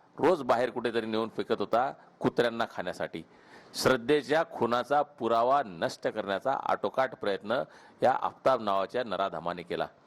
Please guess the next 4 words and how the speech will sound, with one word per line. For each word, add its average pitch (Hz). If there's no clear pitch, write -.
सुदैवाने 139
हा 120
खून 127
सापडला 113